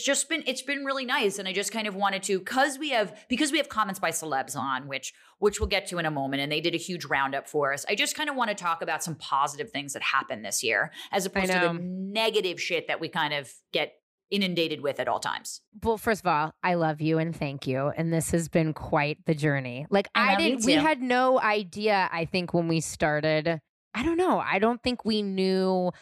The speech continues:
Speaker 2: the kinds of conversations that we would have. Obviously, just recently, we had somebody open up about something super personal to them, and it made its way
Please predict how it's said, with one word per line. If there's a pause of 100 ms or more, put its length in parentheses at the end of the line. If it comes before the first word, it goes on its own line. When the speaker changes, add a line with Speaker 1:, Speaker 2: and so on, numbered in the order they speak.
(160)
Speaker 2:
the
kinds
of
conversations
that
we
would
have.
Obviously,
just
recently,
we
had
somebody
open
up
about
something
super
personal
to
them,
and
it (260)
made
its
way